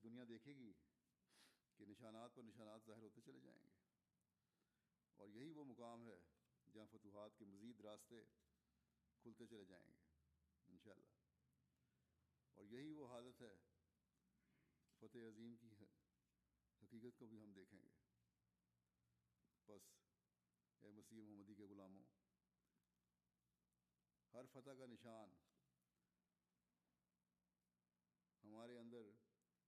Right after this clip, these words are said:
ایک انقلاب پیدا کرنے والا ہونا چاہیے۔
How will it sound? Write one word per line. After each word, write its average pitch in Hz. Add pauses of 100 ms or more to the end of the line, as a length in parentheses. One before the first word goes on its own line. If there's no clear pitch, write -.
(300)
ایک 110
انقلاب 113
پیدا 120
کرنے 107
والا 98 (920)
ہونا 104
چاہیے۔ 90